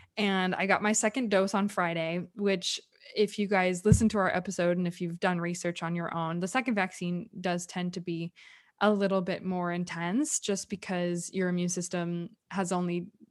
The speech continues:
been dealing with, like, the effects of the first one for a few weeks, and then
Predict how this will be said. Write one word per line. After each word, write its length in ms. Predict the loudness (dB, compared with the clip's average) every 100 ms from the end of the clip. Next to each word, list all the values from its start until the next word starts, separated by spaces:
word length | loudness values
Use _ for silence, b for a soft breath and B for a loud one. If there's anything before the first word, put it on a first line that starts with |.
| -6
been 160 | -2 0
dealing 300 | -2 -2 -2
with, 180 | -2 -2
like, 180 | -4 -2
the 100 | 0
effects 480 | 0 0 -2 -4 -4
of 160 | -4 -4
the 80 |
first 320 | -4 -4 -4 -2
one 160 | -2
for 220 | 0 -2
a 40 | -2
few 220 | -2 -2
weeks, 400 | 0 0 -2 -4
and 120 | -2
then 220 | 0 -2